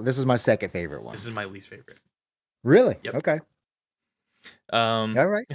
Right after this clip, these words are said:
Speaker 1: I mean, I
Speaker 2: <laughs>
Speaker 1: guess you, you don't know Joy? Is that what it is?
Speaker 2: Um, it's, it's, it's hokey, I guess. It just
Speaker 1: It is hokey. That's, but it's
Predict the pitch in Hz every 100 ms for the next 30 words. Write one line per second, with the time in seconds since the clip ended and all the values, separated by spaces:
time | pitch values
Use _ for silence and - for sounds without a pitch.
0 | 127 143 147 147 151 165 - - - 160
1 | 135 143 151 147 123 135 214 240 190 139
2 | 120 151 175 180 226 - - 135 147 151
3 | 151 143 147 - - 139 135 - _ -
4 | 135 131 - 127 110 98 98 _ _ 110
5 | 101 101 107 - - 107 107 - - 202
6 | 277 131 113 104 120 - - 143 147 -